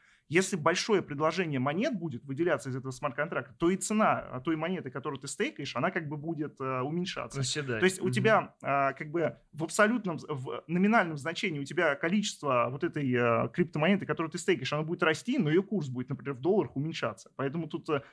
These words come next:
Speaker 1: высокие доходности, э, это тоже определённый риск. И второй фактор ещё, а, смарт-контракт могут взломать банально.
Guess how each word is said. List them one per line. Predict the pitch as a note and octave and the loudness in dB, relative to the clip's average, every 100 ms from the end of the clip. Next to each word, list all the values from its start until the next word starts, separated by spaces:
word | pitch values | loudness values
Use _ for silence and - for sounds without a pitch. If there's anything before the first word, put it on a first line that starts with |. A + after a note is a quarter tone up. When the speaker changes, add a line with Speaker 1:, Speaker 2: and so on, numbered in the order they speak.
| _ | _
Speaker 1:
высокие | C3 E3+ G#3 F#3+ D#3+ | -2 2 2 4 4
доходности, | E3 A#3+ C#4 F#3+ - | 4 4 4 2 2
э, | D3+ D3+ C3+ | 2 4 2
это | C#3+ | -2
тоже | - G3+ D#3 | 2 4 4
определённый | - C3+ F3 F3 | 0 -2 -2 -2
риск. | D3 - _ _ _ | -4 -8 _ _ _
И | C#3+ | -10
второй | - D#3+ D4+ | 2 4 4
фактор | - E3+ E3 B2+ | 2 0 0 -6
ещё, | C3 D3 B2 - _ _ | -4 -2 -4 -6 _ _
а, | B2+ C3 | 2 2
смарт-контракт | B2+ - F#3+ F#3 F3+ G3+ A3 | 2 2 0 2 -2 -2 -2
могут | E3 F3 | -6 -6
взломать | C#3+ B2+ C#3+ E3 B2 | -6 -2 0 0 -4
банально. | A2+ A2+ A#2 G#2+ G#2+ | -6 -8 -6 -10 -10